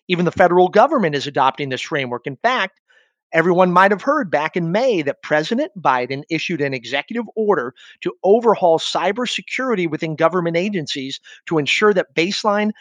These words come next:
security practices are in place. And zero trust plays a big role in that plan. Now, fast forward a bit, and we're on the last day to provide public comments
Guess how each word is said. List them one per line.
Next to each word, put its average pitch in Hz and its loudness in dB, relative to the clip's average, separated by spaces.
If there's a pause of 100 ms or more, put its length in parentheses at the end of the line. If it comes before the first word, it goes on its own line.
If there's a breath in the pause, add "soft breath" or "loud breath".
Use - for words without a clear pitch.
(100)
security 208 -2
practices 143 -4
are 143 -2
in 143 -6
place. 113 -8 (180)
And 135 -10
zero 208 2
trust 220 0 (200 soft breath)
plays 156 0
a 131 -4
big 151 -4
role 143 2
in 127 -6
that 131 -4
plan. 113 -6 (460 soft breath)
Now, 127 -4
fast 160 -2
forward 220 6
a 147 0
bit, 147 0
and 165 -6
we're 156 4
on 151 2
the 135 -4
last 165 0
day 185 2 (220 soft breath)
to 180 -8
provide 147 2
public 180 -2
comments 147 0